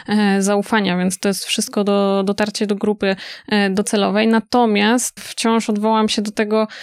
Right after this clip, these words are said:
do samego rynku reklamy, że jednak internet tutaj, e, dominuje i tak naprawdę ta wajcha troszeczkę już się, e, przesuwa z tych mediów, e, tradycyjnych, e, w kierunku internetu. Więc to jest taka, e, działka, którą najmocniej trzeba po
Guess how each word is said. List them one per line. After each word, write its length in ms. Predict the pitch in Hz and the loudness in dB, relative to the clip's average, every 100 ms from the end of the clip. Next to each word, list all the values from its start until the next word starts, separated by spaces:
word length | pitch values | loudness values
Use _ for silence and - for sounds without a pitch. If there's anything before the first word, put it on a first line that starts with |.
| - - | -12 -4
do 160 | 208 | -2
samego 560 | 208 220 208 214 214 220 | 2 2 2 2 2 4
rynku 640 | 262 247 220 202 190 185 | 2 2 0 2 2 2
reklamy, 460 | 190 - 196 190 214 | 0 0 0 2 2
że 140 | 214 | 0
jednak 420 | 214 208 214 208 - | 0 0 0 -2 -2
internet 520 | 214 214 208 208 208 | 0 2 2 0 0
tutaj, 640 | 208 202 208 208 202 202 202 | -4 0 2 2 2 2 2
e, 240 | - 196 | 0 0
dominuje 840 | 190 214 208 196 190 196 202 190 | 2 2 2 2 2 2 2 0
i 60 | 190 | 0
tak 120 | 196 | 0
naprawdę 400 | 202 196 196 196 | 0 0 -2 -2
ta 140 | 196 | -2
wajcha 300 | 190 202 208 | 0 0 0
troszeczkę 440 | 208 202 202 - 202 | -2 -4 -4 -4 -2
już 140 | 196 | -2
się, 180 | - 208 - - - | -2 -2 -6 -12 -4
e, 160 | 214 202 | -2 0
przesuwa 420 | 220 - 208 208 | -2 0 0 0
z 80 | - | -2
tych 180 | 190 | -2
mediów, 440 | 202 196 196 185 202 | 0 2 0 -2 -2
e, 140 | 190 | -2
tradycyjnych, 800 | 185 202 196 - 202 196 185 - | 0 -2 -2 -2 0 0 -2 -2
e, 300 | 196 190 190 | 0 0 0
w 60 | - | -2
kierunku 420 | 208 202 202 202 | -2 0 0 0
internetu. 680 | 196 196 202 196 185 202 226 - - - | 0 0 0 0 0 0 -2 -6 -14 -12
Więc 140 | - | -4
to 160 | 220 220 | 0 2
jest 320 | 214 - - | 0 -6 -6
taka, 320 | 202 214 214 | -2 0 2
e, 800 | 208 208 208 202 196 208 202 202 | 2 2 2 2 0 0 0 2
działka, 340 | 196 214 208 214 | 2 0 0 -4
którą 260 | - 208 | -2 0
najmocniej 480 | 208 208 208 - 214 | 2 2 0 0 0
trzeba 280 | 208 202 | 0 -2
po 60 | 202 | -4